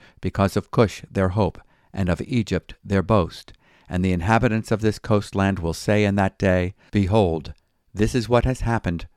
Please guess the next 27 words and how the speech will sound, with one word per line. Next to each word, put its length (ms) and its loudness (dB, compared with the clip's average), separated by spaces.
to 100 -4
those 320 2
in 120 2
whom 280 -2
we 140 0
hoped 440 -2
and 180 -4
to 140 -2
whom 240 -2
we 120 -2
fled 440 -2
for 140 0
help 340 -2
to 80 -4
be 140 -4
delivered 520 -2
from 200 -6
the 100 -6
king 380 -6
of 140 -10
Assyria. 600 -4
And 160 -2
we, 380 -2
how 260 0
shall 320 -2
we 220 -6
escape?'" 640 -6